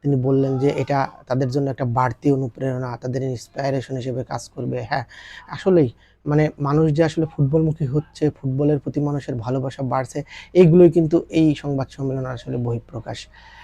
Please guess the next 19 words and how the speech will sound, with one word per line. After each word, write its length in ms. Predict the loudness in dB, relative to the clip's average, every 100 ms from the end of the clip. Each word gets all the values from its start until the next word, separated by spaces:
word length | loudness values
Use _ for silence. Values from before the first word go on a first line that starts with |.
| -4
এরপরে, 520 | -2 2 6 8 6
আহ, 180 | 2 0
আলোচনা 380 | 2 2 2 0
হলো 180 | 2 2
যে 100 | 2
ভুটান 460 | 0 0 0 0
ম্যাচ 320 | 0 -4 -8 -10
আর, 200 | -2 -2 -2 -8
আহ, 220 | -6 -4
দশ 340 | -2 -2 -2
জুন 140 | -2 -4
যে 80 | -6
সিঙ্গাপুরের 640 | -6 -6 -4 -6 -6 -4
বিপক্ষে 440 | -6 -8 -14 -8
যে 100 | -8
ম্যাচটা 380 | -6 -8 -12 -10
হবে, 180 | -8 -8
সেই 200 | -6 -6
ম্যাচে 300 | -6 -8